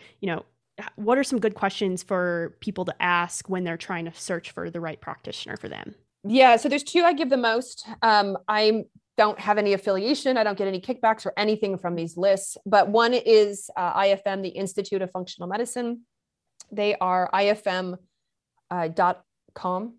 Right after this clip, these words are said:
Speaker 2: dot org.
Speaker 1: <laughs>
Speaker 2: I think they're both. I think you can
Speaker 1: Okay.
Speaker 2: do both now, I F M dot org or dot com. They have a find a practitioner. And then the company I used to work for is called the Dutch Test,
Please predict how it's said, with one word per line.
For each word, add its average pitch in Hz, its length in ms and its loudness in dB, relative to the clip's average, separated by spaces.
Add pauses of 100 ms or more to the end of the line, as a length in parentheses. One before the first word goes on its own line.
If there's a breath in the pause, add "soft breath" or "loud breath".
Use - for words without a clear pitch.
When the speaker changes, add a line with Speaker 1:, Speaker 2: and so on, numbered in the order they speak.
(220)
Speaker 2:
dot 185 200 -4
org. 170 340 -4 (100)
Speaker 1:
<laughs> - 120 -16
Speaker 2:
I 208 40 -2
think 262 180 0
they're 285 100 4
both. 202 280 4
I 214 80 2
think 254 160 2
you 285 80 4
can 294 120 2
Speaker 1:
Okay. 240 80 0
Speaker 2:
do 233 40 -2
both 202 240 2
now, 175 240 -6
I 226 180 4
F 269 160 2
M 220 240 0
dot 185 260 0
org 185 240 -4
or 190 60 -6
dot 175 200 -6
com. 170 340 -4 (480 soft breath)
They 226 100 8
have 233 80 8
a 233 80 2
find 202 280 2
a 190 40 -4
practitioner. 160 680 -8 (200)
And 214 120 0
then 214 280 2 (100)
the 196 220 -2
company 240 400 0
I 208 40 6
used 269 260 4
to 330 60 -2
work 220 200 0
for 202 280 2
is 190 160 -4
called 190 280 -4
the 202 80 -4
Dutch 247 280 2
Test, - 480 -10